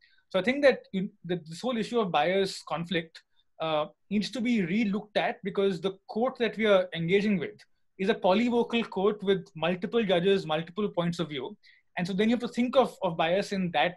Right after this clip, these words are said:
context. You can't think of bias in the same way that the English common law evolved the idea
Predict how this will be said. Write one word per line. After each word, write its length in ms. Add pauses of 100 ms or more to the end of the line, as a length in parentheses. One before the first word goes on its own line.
(140)
context. 400
You 60
can't 180
think 160
of 80
bias 320
in 80
the 60
same 260
way 120
that 140
the 220 (320)
English 320
common 300
law 100
evolved 380
the 40
idea 380